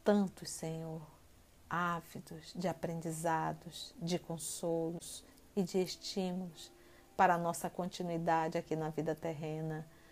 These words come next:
pautado, Senhor, no teu evangelho. Graça te damos, amado Mestre Jesus, que assim seja. Então vamos lá, vamos ver,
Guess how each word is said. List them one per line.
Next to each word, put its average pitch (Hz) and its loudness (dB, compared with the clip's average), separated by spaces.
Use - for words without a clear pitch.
pautado, 185 0
Senhor, 160 -6
no 160 -6
teu 151 -2
evangelho. 156 -6
Graça 180 6
te - -4
damos, 156 -2
amado 170 0
Mestre - -6
Jesus, - -8
que - -4
assim 160 -4
seja. - -10
Então 311 12
vamos 285 12
lá, 214 12
vamos 277 12
ver, 247 12